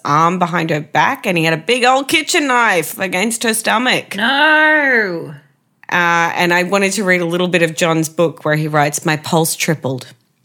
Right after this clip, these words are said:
Speaker 1: "What have we got here?" I exclaimed, trying to diffu-, diffuse the situation. "Quite an unusual way of seducing someone, Jim." Jim looked at me with surprise and let Rosanna go.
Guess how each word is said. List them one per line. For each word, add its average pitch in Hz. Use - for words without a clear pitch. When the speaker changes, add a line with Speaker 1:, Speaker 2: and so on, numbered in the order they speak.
Speaker 1:
"What 185
have 269
we 302
got 269
here?" 233
I 156
exclaimed, 156
trying 160
to 165
diffu-, 151
diffuse 170
the 156
situation. 160
"Quite 202
an 190
unusual 190
way 190
of 175
seducing 175
someone, 147
Jim." 160
Jim 180
looked 170
at 185
me 147
with 156
surprise 151
and 147
let 147
Rosanna 147
go. 147